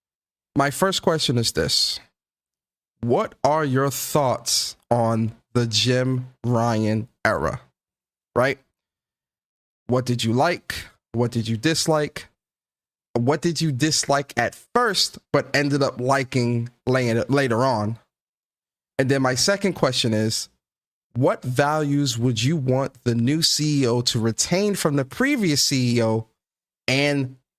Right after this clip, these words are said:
also change? What, what, what would you want them to change?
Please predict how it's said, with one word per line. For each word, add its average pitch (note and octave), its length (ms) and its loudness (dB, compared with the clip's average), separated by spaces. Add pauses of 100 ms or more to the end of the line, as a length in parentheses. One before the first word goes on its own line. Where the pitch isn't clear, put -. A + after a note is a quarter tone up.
also C3+ 560 0
change? - 840 -2 (560)
What, C3+ 160 0 (120)
what, C3+ 240 0
what B2 180 0
would B2 140 -4
you B2 80 -2
want A#2+ 160 0
them A2+ 140 -6
to A2+ 100 -2
change? - 580 -4